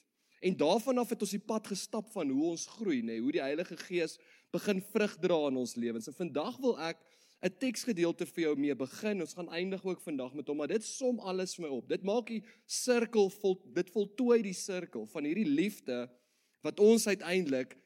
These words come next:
die verantwoordelikheid het. En dis, dis waar ons vandag gaan praat,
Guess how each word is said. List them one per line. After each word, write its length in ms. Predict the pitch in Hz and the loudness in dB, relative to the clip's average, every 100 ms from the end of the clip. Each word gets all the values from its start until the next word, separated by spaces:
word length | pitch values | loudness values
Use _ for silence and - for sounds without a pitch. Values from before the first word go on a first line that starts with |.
| - | -10
die 100 | 147 | -6
verantwoordelikheid 1080 | 185 160 131 117 165 220 208 196 147 113 | -2 -2 -2 6 8 8 6 0 -2 -6
het. 200 | 110 107 | -8 -8
En 100 | 120 | -4
dis, 200 | 127 147 | -4 -4
dis 300 | 117 117 143 | -4 -2 -2
waar 220 | 160 160 156 | 0 0 0
ons 140 | 151 | -2
vandag 300 | 151 123 127 | -4 -4 -6
gaan 140 | 156 | -8
praat, 340 | 139 135 131 | -6 -6 -6